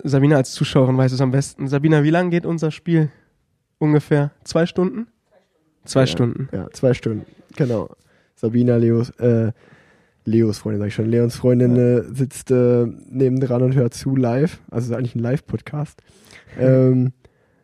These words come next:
Speaker 2: nee, und wo ich sehr beeindruckt war einfach, war, dass ihr dann halt in jedem Drittel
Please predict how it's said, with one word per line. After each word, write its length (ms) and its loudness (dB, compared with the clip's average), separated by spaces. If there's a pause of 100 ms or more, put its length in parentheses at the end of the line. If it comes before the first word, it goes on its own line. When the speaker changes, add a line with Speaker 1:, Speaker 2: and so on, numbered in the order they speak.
Speaker 2:
nee, 240 4
und 420 0
wo 280 0
ich 160 0
sehr 100 4
beeindruckt 500 0
war 220 0
einfach, 420 -4 (160)
war, 300 -4
dass 220 -4
ihr 100 -4
dann 160 -2
halt 320 -4 (420)
in 320 -4
jedem 280 0
Drittel 500 -2